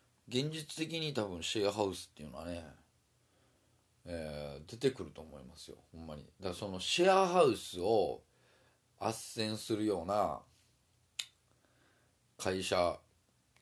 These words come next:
これが狙い目なんじゃないかなとかいうふうにね、えー、思います。このアイデアを買いたい方はですね、ぜひ連絡お願いします。<laughs> 絶対自分ではしないですけど、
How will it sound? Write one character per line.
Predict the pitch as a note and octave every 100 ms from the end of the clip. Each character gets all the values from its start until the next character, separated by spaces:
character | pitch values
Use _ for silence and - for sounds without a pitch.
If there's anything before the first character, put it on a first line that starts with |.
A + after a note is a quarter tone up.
| -
こ | -
れ | A2
が | A2 G#2
狙 | G#2 G#2
い | G2+
目 | G2+
な | D#2
ん |
じ | D2+
ゃ |
な | D#2 D#2+
い |
か | D#2
な | C2 A1+
と | -
か | - - - _ _ _ _ _ _ -
い | F2+
う | E2
ふ | F2+
う |
に | C2+ C#2
ね、 | F#2+ E2+ - -
え | D#2+ D#2 D2 C2+ B1+ A1+
ー、 |
思 | D#2+ F2
い | E2+
ま | D#2+
す。 | D#2+ - - _ _ _ _ _ _
こ | - D#2
の | F2+ F2+
ア | G#2+
イ | F#2+
デ | F2
ア | D2
を | D2
買 | F#2+ F2+
い |
た | E2
い | D2
方 | - D#2
は | C2
で | B1
す | -
ね、 | D2 - - -
ぜ | E2
ひ | E2+ - C#2 - D2+ B1 A1+ G1+ G1+ _ _ -
連 | E2+ F2
絡 | E2 - D#2+ B1 - _ _ - _ _
お | E2
願 | E2 D2
い | D#2
し | -
ま | E2
す。 | - - - - A#2+ - - - - _ _
<laughs> | _ _ - - - - - -
絶 | A2+ A#2
対 | A#2+
自 | F#2+
分 | E2+ E2+
で |
は | D#2+
し | -
な | D#2
い |
で | -
す | -
け |
ど、 | -